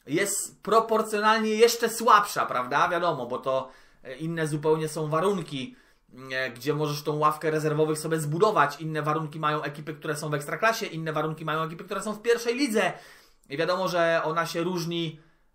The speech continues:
e, dużo, dużo bardziej niż pierwszy skład, który jeszcze można powiedzieć jest okej.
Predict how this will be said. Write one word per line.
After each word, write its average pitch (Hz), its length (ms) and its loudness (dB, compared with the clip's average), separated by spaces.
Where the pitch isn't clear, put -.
e, 143 380 -2
dużo, 170 340 0
dużo 151 340 2
bardziej 151 380 2
niż 147 180 -4
pierwszy 156 340 2
skład, 147 440 4
który 131 180 -8
jeszcze 220 340 0
można 196 300 -2
powiedzieć 180 360 -6
jest 165 160 -8
okej. 165 440 0